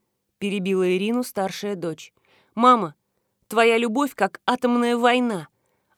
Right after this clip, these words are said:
Она всё вокруг выжигает и всех убивает». Никита встал. «Мы пойдём. Дадите мне телефон Анатолия Петровича. Пусть он во всём разберётся». Ирина закричала.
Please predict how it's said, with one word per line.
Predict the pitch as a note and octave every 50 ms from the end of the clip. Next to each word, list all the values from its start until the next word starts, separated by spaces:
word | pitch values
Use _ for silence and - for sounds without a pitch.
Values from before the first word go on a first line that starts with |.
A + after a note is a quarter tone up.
| _ _ -
Она | - A#3+ A#3+ A#3+ B3
всё | - - - - C#4 A#3+
вокруг | A3+ A#3 - - C4+ D#4+ C#4+ -
выжигает | G3+ F3+ F#3+ A#3 G#3 G3 B3 G#3+ G#3+ C#4 D4+ C#4+ G#3 F3 E3+ G#3+
и |
всех | G3+ - - - D4 C4+ - -
убивает». | C4 A3 A#3 C#4+ C4+ C4 C4+ A#3 G3 E3+ D3+ - _ _ _ _ _ _ _ _ _ _ _ _ _ _ _ _ _ _ _ _ -
Никита | F#3 F#3+ F#3+ F3 - G#3+ A#3+ A#3+ G#3+ G#3
встал. | - - - - F3+ D#3+ C#3+ C#3 _ _ _ _ _ _ _ _ _ _ _ _ _ _ _ _ _ _ _ _ _ _ _
«Мы | - G3+ A3+ A#3+ A#3
пойдём. | - A#3 A#3+ B3+ G#3+ G#3+ G#3 E3+ C#3+ B2+ A#2+ - _ _ _ _ _ _
Дадите | - E3 G3+ G#3+ A#3+ E4 E4 - G3+
мне | F#3 F#3 F3+
телефон | E3+ - F3 G3+ - A#3+ A#3+ G3 D#3
Анатолия | D3 D#3 E3 - F#3+ E3 D3 D3
Петровича. | - G3 F#3+ G3 E3+ C3+ A#2+ - - C3 A#2+ _ _ _ _ _ _ _ _ _ -
Пусть | - E4+ E4+ - -
он | G3+ E3+ D#3+ D#3+ D#3
во | D3+ F3
всём | F3 - - G3+ E3 D3+
разберётся». | D#3 E3+ D#3 D#3+ G3+ G3+ F#3 D3 - - - - - _ _ _ _ _ _ _ _ _ _ _ _ _ _ _ _ _ _ _ _ _ _ -
Ирина | A3 A3 G#3 G#3+ C4 C4 C4 B3
закричала. | G3+ G#3 A#3 - A3+ A#3 - - - G#3+ F3 D#3 C#3+ C3+